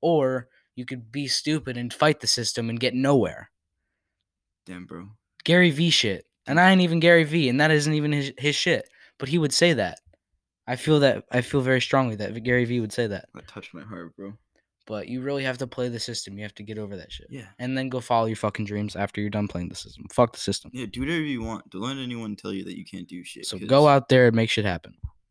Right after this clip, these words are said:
Speaker 1: 'cause you could do that.
Speaker 2: We love you.
Speaker 1: We
Speaker 2: I
Speaker 1: love
Speaker 2: love
Speaker 1: you
Speaker 2: you.
Speaker 1: all.
Speaker 2: Yeah.
Speaker 1: But, uh, happy Halloween.
Speaker 2: Happy Halloween, guys.
Speaker 1: We're gonna go longboard and chill after this.
Speaker 2: Yeah, go eat a bunch of candy. You deserve it.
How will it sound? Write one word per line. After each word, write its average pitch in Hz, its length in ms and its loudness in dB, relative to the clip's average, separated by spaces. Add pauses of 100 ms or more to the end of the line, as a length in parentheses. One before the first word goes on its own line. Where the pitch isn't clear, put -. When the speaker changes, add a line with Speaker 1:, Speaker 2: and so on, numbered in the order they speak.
Speaker 1:
'cause 101 200 -14
you 107 60 -6
could 107 100 -12
do 101 120 -8
that. - 180 -14 (360)
Speaker 2:
We 85 100 -14
love 82 200 -16
you. - 120 -20 (380)
Speaker 1:
We 107 80 -12
Speaker 2:
I - 20 -4
Speaker 1:
love - 20 -4
Speaker 2:
love 110 140 0
Speaker 1:
you 113 100 -4
Speaker 2:
you. 113 40 -2
Speaker 1:
all. 98 220 -6 (120)
Speaker 2:
Yeah. - 60 -6 (840)
Speaker 1:
But, 120 60 -4 (100)
uh, 113 340 2 (580)
happy 113 240 4
Halloween. 135 480 2 (340)
Speaker 2:
Happy 95 180 -10
Halloween, 107 420 -4
guys. 95 460 -4
Speaker 1:
We're 123 100 -4
gonna 127 180 0
go 120 200 6
longboard 120 560 6
and 107 140 0
chill 110 320 4
after 110 240 0
this. 120 340 -6
Speaker 2:
Yeah, 90 160 -6
go 101 160 -6
eat 117 100 -4
a 110 60 -4
bunch 104 240 -8
of 101 60 -18
candy. 90 340 -10
You 92 100 -8
deserve 87 380 -10
it. 78 140 -12